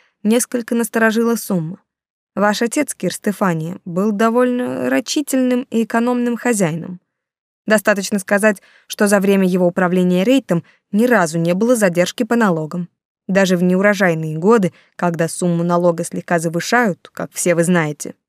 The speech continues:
по документам в поместье не производилось серьёзных работ, не строились дома и не было крупных пожаров. Кир Стефания, по завещанию вашего отца, которое хранится у меня в архиве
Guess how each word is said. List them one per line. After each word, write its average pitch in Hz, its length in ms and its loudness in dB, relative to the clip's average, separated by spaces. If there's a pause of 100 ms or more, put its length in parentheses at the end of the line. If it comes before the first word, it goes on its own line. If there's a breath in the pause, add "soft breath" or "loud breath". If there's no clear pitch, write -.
(200)
по 202 80 -2
документам 185 680 0 (220 soft breath)
в - 80 -20
поместье 185 720 0
не 190 160 2
производилось 180 760 -2
серьёзных 170 560 -2
работ, 180 380 0 (220 loud breath)
не 208 120 0
строились 175 360 0
дома 180 380 2
и 185 60 0
не 170 160 0
было 175 200 -2
крупных 185 420 -6
пожаров. 208 440 0 (540)
Кир 190 140 -2
Стефания, 180 600 -4 (520)
по 180 80 0
завещанию 214 580 2
вашего 208 420 0
отца, 226 340 -4
которое 175 320 -6
хранится 175 440 -2
у 170 60 -2
меня 170 220 0
в 165 60 -2
архиве 202 440 0